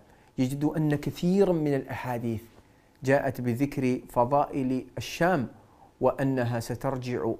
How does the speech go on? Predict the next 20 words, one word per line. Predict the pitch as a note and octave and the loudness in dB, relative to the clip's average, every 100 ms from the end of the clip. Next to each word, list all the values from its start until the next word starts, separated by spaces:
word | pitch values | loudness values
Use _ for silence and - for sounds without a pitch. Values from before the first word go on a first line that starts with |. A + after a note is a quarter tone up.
| - _ | -8 _
قوية، | A#2+ C3+ F3+ F3 D#3+ C#3 - - _ - | 2 4 4 6 6 4 -12 -20 _ -2
وعلى | B2+ - C3 C3 - | 2 4 4 2 0
أن | C3+ C3 | -2 0
الم-، | B2 B2 - | -2 -4 -6
عصا-، | A#2 - D3+ - | -6 0 0 0
عصبة | F#3 - F3 D#3 | -4 0 2 4
المؤمنين | C#3+ C3+ B2+ B2+ B2 B2+ A#2+ A2+ A#2 _ _ - | 2 2 -2 0 0 2 2 0 -4 _ _ -20
سيجتمعون | - C3+ B2+ A#2 - B2 A#2+ G#2 B2+ A#2+ | -2 2 2 2 -2 0 0 0 0 0
ماذا | A2+ A2+ G#2+ G#2 - _ - | 0 0 -2 -4 -8 _ -4
فيها، | C#3 D#3 C#3+ D3+ D3+ - - _ - | 2 2 4 2 0 -8 -20 _ -6
وكل | A#2 - C3 B2 | -4 -2 -2 0
ذلك | A2 A#2+ A#2+ A#2+ A2+ - A#2 - - _ _ _ _ _ - | 0 0 0 -2 -4 -2 -2 -4 -12 _ _ _ _ _ -2
مما | C3 E3+ F#3+ D#3 C#3 - G3 | 2 4 4 4 4 2 -2
أخبر | - E3 D#3 | 0 2 2
به | C3 C3 B2 | 2 0 0
النبي | A#2+ A2+ A2 A#2+ A2+ | 0 0 0 0 -2
صلى | A#2 A#2 A2 | -4 -4 -2
الله | A2 A2+ A2 E2 | 2 2 2 -2
عليه | G2+ G#2+ G2+ | -2 -2 -4
وسلم، | G2 G2+ G#2+ G#2 G2+ | -6 -6 -6 -4 -4